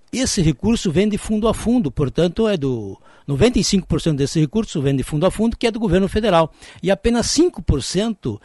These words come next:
ele é, é, enfim, aportado pelo prefe-, pela Prefeitura Municipal de Porto Alegre. Pois, no passado,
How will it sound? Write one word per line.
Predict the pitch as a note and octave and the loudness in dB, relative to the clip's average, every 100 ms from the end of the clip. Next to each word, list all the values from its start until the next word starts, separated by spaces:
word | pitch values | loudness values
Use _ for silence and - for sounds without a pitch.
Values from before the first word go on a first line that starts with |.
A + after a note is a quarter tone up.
| - - - | -20 -20 -4
ele | C#3+ F3 F#3 | -2 2 4
é, | E3 E3+ G3+ A3 G#3+ | 4 4 2 -2 -6
é, | E3+ D3+ C#3+ C3+ B2 B2 | -6 -4 -2 -4 -4 -6
enfim, | A2+ F#3 F#3 C#3+ | -2 0 0 -2
aportado | C3+ - D#3+ - E3 E3 | -4 -2 -2 0 -2 0
pelo | F#3+ F3+ | -2 0
prefe-, | F3+ - - | 0 -2 -8
pela | - E3 | -2 -2
Prefeitura | E3 C3 D3+ E3 E3+ | 0 -2 -2 0 -2
Municipal | D#3+ E3+ | -2 0
de | D#3 | 0
Porto | D3+ D#3+ | 0 0
Alegre. | C#3+ C3 G#2 - _ - - - - - _ | 2 0 -2 -10 _ -20 -20 -20 -20 -20 _
Pois, | A#3 A#3 - - _ _ _ _ | 0 0 -2 -14 _ _ _ _
no | - G#3 | 0 0
passado, | D#4+ A#3 - - A3+ A3+ A#2 G2 | 2 2 2 0 0 -2 -4 -10